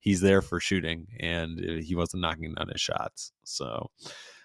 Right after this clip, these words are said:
um, and then the only other player that I had was Diallo, um, and yeah, he's, he's athletic. He's,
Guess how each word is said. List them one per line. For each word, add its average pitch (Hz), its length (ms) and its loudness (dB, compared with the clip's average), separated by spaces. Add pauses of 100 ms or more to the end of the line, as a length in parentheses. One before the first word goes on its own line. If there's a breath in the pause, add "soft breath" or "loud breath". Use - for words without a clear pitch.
(120)
um, 92 380 8
and 95 120 0
then 107 120 6
the 104 140 6
only 98 180 6
other 90 200 4
player 90 320 4
that 85 160 0
I 85 60 0
had 85 180 0
was 80 140 -2
Diallo, 87 540 4 (200)
um, 50 440 -8 (200)
and 82 400 -10
yeah, 82 200 -10 (160)
he's, 87 200 -2 (160)
he's 85 160 -4
athletic. 101 540 8
He's, 87 220 -2